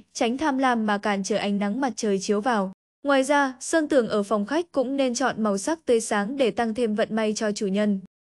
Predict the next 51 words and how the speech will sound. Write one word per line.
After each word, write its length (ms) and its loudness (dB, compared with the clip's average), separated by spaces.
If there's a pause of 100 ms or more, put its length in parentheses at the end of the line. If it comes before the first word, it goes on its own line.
(100)
Không 200 2
gian 200 2
phòng 200 0
khách 200 -2
quá 140 2
tối 280 2
sẽ 200 -2
dễ 200 2
khiến 280 -2
các 160 -2
trường 200 0
khí 200 -2
xấu 220 -2
xâm 240 0
nhập, 160 2 (280)
gây 160 6
bất 160 2
lợi 200 2
cho 180 -2
vận 220 -2
thế 380 0
và 160 0
cả 180 -2
sức 200 -4
khỏe 240 0
gia 180 0
đình. 260 2 (320)
Sàn 300 0
nhà 160 4
phòng 220 -2
khách 220 -2
không 220 0
bằng 160 2
phẳng. 280 -2 (300)
Sàn 300 2
lót 180 2
ở 160 -2
phòng 220 -2
khách 240 -4
tốt 160 0
nhất 200 -2
không 220 0
nên 200 0
có 120 2
quá 160 2
nhiều 200 2
bậc 200 -2
thang 320 -2
hay 220 -2
lối 180 0
lõm, 280 0